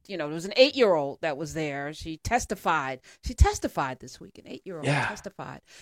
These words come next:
Speaker 2: I know.
Speaker 1: Your daughter was six, and you had to have that conversation with her. How much did she see, and what, you know, and where do we go from here? You know, as you, uh, think your imagination is huge, you know, you, you have taken us on a ride with this book,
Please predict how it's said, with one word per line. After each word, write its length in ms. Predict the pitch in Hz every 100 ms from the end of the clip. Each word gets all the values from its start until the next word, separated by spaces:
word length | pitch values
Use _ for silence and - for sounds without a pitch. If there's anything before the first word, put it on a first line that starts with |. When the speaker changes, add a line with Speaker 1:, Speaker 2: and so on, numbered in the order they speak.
| 135
Speaker 2:
I 60 |
know. 180 | 131 127
Speaker 1:
Your 120 | 247
daughter 340 | 247 226 214 190
was 140 | 165
six, 500 | - 214 160 - -
and 120 | 156
you 60 | 175
had 180 | 180 170
to 60 |
have 220 | 165 151
that 200 | 170 156
conversation 640 | - 151 131 131 131 131 147
with 200 | 127 -
her. 160 | 135
How 120 | 143 208
much 260 | 226 220
did 180 | 202 190
she 200 | - 180
see, 580 | 160 - 202 180 156 143
and 220 | 135 - -
what, 300 | 160 175 - _ _
you 120 | - 233
know, 80 |
and 120 | 185 190
where 160 | 285
do 60 | 311
we 140 | 285
go 240 | 190 190 208
from 240 | - 156
here? 240 | 139 123 -
You 140 | 185
know, 100 | 180
as 160 | 165 175
you, 300 | 226 226 220
uh, 140 | 151 - _
think 260 | 220 220 -
your 220 | - 185 190
imagination 560 | 185 180 175 170 170
is 80 | 165
huge, 480 | 196 160 135 - -
you 100 | 147
know, 180 | 143 143
you, 260 | 143 165 165 - _ -
you 100 | 180
have 120 | 131
taken 320 | 190 185 165
us 120 | 165
on 140 | 165 143
a 80 |
ride 440 | 135 165 165 160 147
with 140 | 151
this 160 | 165 147
book, 380 | - 156 -